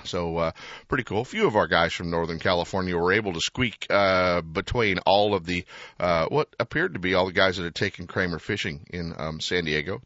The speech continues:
Jason Borofka, our buddy in Salinas, he, uh, they put him in thirteenth. Mike Sasso from Elk Grove in fifteenth. thirteenth. Good job, guys. Good to, uh,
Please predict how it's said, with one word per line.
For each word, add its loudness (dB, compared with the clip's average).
Jason 0
Borofka, 2
our 0
buddy -4
in -8
Salinas, -4
he, -2
uh, 0
they -6
put 2
him 4
in 2
thirteenth. 0
Mike 6
Sasso 4
from -2
Elk 2
Grove 4
in -12
fifteenth. -2
thirteenth. -8
Good -4
job, 6
guys. 6
Good 0
to, 2
uh, 6